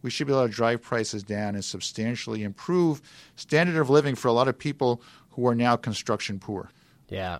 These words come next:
Speaker 2: I wanna now go to a quote from your paper and then ask you to comment on it.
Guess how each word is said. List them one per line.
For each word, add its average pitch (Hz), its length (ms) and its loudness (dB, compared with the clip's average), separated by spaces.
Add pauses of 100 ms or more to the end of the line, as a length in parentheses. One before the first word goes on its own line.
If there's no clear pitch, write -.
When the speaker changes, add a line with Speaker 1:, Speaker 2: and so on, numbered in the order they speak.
Speaker 2:
I 135 60 -4
wanna 151 460 4
now 127 300 0
go 131 180 0
to 120 140 0
a 101 60 -4
quote 123 480 0
from 98 500 -8
your 104 140 -12
paper 98 440 -10 (300)
and 113 80 -2
then 110 60 -2
ask 113 340 -2
you 113 160 -6
to 98 80 -8
comment 107 380 -4
on 92 200 -6
it. - 180 -12